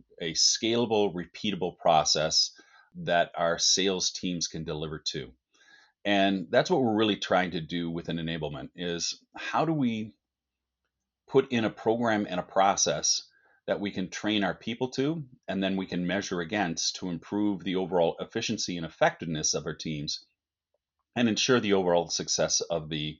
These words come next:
program and the, you know, the people and the company,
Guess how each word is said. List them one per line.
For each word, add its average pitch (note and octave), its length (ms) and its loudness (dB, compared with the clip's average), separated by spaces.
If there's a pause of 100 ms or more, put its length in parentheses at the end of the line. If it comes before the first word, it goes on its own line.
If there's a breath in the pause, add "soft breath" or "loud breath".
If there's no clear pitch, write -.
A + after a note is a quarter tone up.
(140)
program C3 500 2 (440 loud breath)
and A2 140 -2
the, G2 120 0 (240)
you G2+ 140 -2
know, F#2 140 -4 (100)
the F#2 80 -6
people A#2+ 460 0
and F2+ 120 -2
the F#2 60 -2
company, F2 540 -6